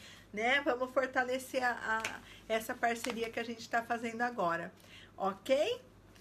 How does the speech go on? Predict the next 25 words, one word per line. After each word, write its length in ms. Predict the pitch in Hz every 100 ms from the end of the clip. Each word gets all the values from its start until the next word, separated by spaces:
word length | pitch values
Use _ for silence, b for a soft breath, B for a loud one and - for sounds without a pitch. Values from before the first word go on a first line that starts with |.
| B B B - 226
A 140 | 226
Isabel, 680 | 233 247 254 190 180 156 175
"Costumo 360 | 240 - 285 277
deixar 400 | 262 254 254 220
degustação 720 | 214 202 208 185 - 247 240
em 120 | 233
alguns 400 | 226 226 240 240
lugares, 560 | 254 233 202 170 180 180
dá 120 | 202
um 80 | 220
resultado 640 | 220 220 220 226 214 226 220 -
legal." 680 | - 202 247 233 180 131 - -
Eu 240 | 214 247
também 480 | 247 240 233 285 269
acho, 420 | 196 180 175 -
Isabel, 580 | 190 185 185 202 180 180
eu 120 | 190
super 480 | 202 - 240 294 277
apoio. 680 | 294 - 185 165 170 170 175 - - - - - - - - - - - B B B B B B
A 140 | 202 220
Aline 420 | 220 233 226 226
colocando 640 | 220 214 214 208 196 190
aqui, 600 | 190 - 214 214 262 427 - - - - - - - - - -
né, 500 | 180 202 254 349 392 - - - - -
pro, 180 | 226